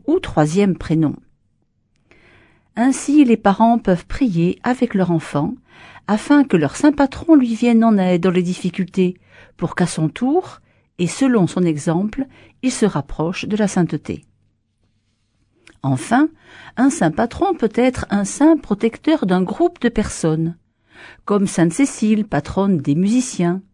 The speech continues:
sainte Catherine de Sienne, patronne des infirmières. C'est en fonction de leur vie et de leurs actes que ces saints sont associés à des qualités spécifiques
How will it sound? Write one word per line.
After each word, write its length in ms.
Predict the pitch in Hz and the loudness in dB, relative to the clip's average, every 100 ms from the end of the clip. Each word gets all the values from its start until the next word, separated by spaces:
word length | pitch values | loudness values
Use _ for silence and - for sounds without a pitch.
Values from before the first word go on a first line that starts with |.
| _ _ _ - - | _ _ _ -20 -16
sainte 360 | - 185 175 | -4 -2 -2
Catherine 360 | - 220 - 208 | -2 -2 0 2
de 100 | 233 | 2
Sienne, 480 | 240 - 185 185 190 | -2 0 2 2 -2
patronne 640 | - 123 - 190 214 208 | -6 -10 -4 -2 0 -2
des 220 | 143 135 | -2 -4
infirmières. 720 | 175 - 254 220 175 170 - _ _ _ _ _ _ _ _ _ _ _ - | -4 -2 0 2 2 -2 -8 _ _ _ _ _ _ _ _ _ _ _ -10
C'est 300 | - 220 226 | -2 0 0
en 80 | |
fonction 640 | 220 240 226 - - 208 - | -2 -4 -6 -8 -4 -2 -2
de 140 | 165 | -4
leur 240 | 160 160 180 | -2 -4 -4
vie 340 | 185 226 190 - | 0 0 -2 -4
et 80 | 170 | -4
de 120 | 160 | -2
leurs 340 | 175 180 185 | -4 -4 -2
actes 340 | 269 277 - 285 - - - - | -2 -4 -6 -6 -8 -20 -20 -6
que 100 | 294 | -4
ces 200 | 285 214 | -2 -2
saints 380 | 185 - 196 214 | -4 -4 -2 -2
sont 380 | 208 180 151 247 | -2 -2 -2 -2
associés 640 | 247 - 208 - 240 - 175 | -4 -4 -6 -2 -2 -2 -2
à 100 | 170 | -2
des 140 | 170 | -4
qualités 520 | 170 226 220 196 185 | -2 -2 -2 -2 -2
spécifiques 960 | 165 - - 294 - 180 - 175 - | -2 -6 -4 -2 -2 -6 -6 -8 -8